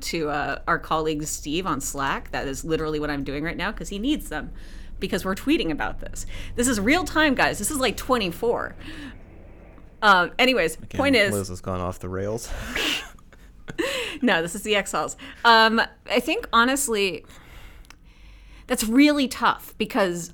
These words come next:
Speaker 1: I don't believe that Chris Carter is actually the kind of guy who will, like, let the show go. But
Speaker 2: Three
Speaker 1: then
Speaker 2: minutes.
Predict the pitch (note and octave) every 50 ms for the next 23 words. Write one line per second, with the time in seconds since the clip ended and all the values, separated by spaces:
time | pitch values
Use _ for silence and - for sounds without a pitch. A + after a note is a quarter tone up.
0 | - - F3+ G#3+ A#3 A#3 - - G#3 A3 - - - G#3+ A3 G3+ G#3 F#3+ - -
1 | - - - F3+ - - - - G3 G3+ G#3+ F#3 E3 D3+ D3+ C#3 - - - -
2 | - - - - - - - G3+ F#3+ F#3 - - E3+ F3 F3+ - - - G3 F#3
3 | F3 F#3 F3 - F#3+ E3 D3+ D3+ E3 D#3+ D#3 D#3 D3+ D#3 - F3 D#3 D3+ D3 E3+
4 | E3+ E3 E3 D#3+ D3+ - - - - - D#3 D3+ C3+ - - - - - - -
5 | - - - - - - - - - - - - - - - - - - - -
6 | - F#3 E3+ E3 D#3+ D#3+ D#3 - - - - - E3+ - - - F3 E3 D#3+ D#3+
7 | D#3+ D#3 D#3 D3 B2+ A2+ - - - - D3+ C#3+ D#3 C#3+ D3 E3 F#3+ A#3 C#4 D#4
8 | D#4+ - - - - - - - - - - - - - - - - - - -
9 | - - - - - - - - - - - - - - - - - - - -
10 | - - - - A#3 G#3 G#3 A#3 A3 G#3 G3 - - -